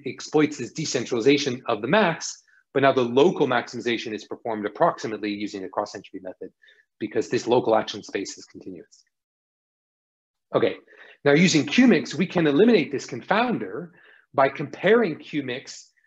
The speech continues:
to a method called multi-agent deep deterministic policy gradients, or M A D D P G,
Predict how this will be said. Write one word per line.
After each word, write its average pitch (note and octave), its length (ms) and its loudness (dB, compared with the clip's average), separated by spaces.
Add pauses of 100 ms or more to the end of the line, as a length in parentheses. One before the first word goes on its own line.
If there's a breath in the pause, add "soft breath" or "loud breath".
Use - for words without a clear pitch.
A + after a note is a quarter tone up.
(200)
to E3 260 -2
a C3+ 80 -2
method C#3+ 320 -4
called B2+ 340 -4
multi-agent C3 680 -2
deep C#3+ 200 -8
deterministic A2+ 640 -8
policy G2+ 300 -8
gradients, E3 680 4 (260 soft breath)
or A2+ 220 -4
M C#3+ 160 4
A B2+ 80 2
D A2+ 160 -6
D A2 80 -6
P C#3 160 -8
G, F3+ 480 4